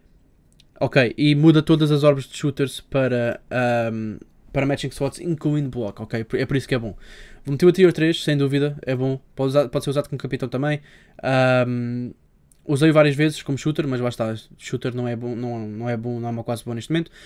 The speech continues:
Se for bom, ele pode ser usado por causa do swap ability, por causa do, do special de trocar as orbs, ok? Portanto, é decente.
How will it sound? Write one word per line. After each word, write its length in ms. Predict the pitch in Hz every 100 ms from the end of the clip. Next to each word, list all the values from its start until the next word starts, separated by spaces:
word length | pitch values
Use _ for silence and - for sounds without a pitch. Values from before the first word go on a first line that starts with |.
| - -
Se 180 | - 190
for 200 | - 180
bom, 240 | 160 175
ele 100 | 160
pode 200 | 156 160
ser 120 | - 143
usado 320 | 135 143 139 _ _
por 100 | -
causa 180 | 139 127
do 260 | 120 127 123
swap 300 | - 131 117
ability, 360 | 110 107 107 95
por 100 | 117
causa 320 | 127 113 127
do, 220 | 123 120
do 80 | 123
special 400 | - 131 131 123 - - -
de 140 | 113 123
trocar 320 | 123 123 120
as 100 | 117
orbs, 180 | 98 -
ok? 200 | - 120 - - _
Portanto, 300 | _ 120 117
é 80 | -
decente. 380 | 123 - 87 -